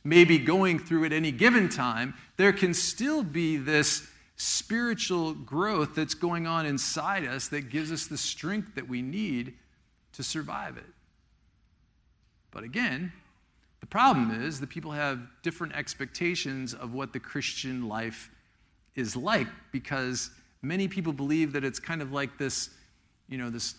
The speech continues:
this curve that automatically goes up, right? That, that our, that as the older that we get, that our spirituality, our spiritual maturity, our spiritual wisdom should always be constantly growing and going up. But it's just not the case.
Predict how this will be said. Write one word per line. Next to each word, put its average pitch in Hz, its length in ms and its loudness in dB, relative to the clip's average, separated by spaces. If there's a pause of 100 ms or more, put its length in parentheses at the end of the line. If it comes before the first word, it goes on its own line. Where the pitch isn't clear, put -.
(140)
this 120 180 -6
curve 139 640 0
that 120 180 -4 (360)
automatically 143 640 -2
goes 117 320 -4
up, 101 160 -8 (100)
right? 117 280 -6
That, 113 120 -8 (160)
that 123 200 -6
our, 120 120 -4 (240)
that 123 140 -6
as 117 220 -6
the 113 100 -14
older 165 300 0
that 143 120 -2
we 131 120 -4
get, 131 400 -4
that 110 160 -8 (180)
our 117 180 -10
spirituality, 131 920 -4
our 107 80 -6
spiritual 143 480 -6
maturity, 123 560 -4
our 107 100 -10
spiritual 139 500 -8
wisdom 123 320 -6
should 110 280 -8
always 127 320 -4
be 117 120 -4
constantly 117 720 -6
growing 120 640 -4
and 110 180 -4
going 104 440 -10
up. - 240 -4 (1500)
But 143 140 -4
it's - 120 -4
just 185 220 -2
not 208 180 -2
the 110 60 -10
case. - 600 -8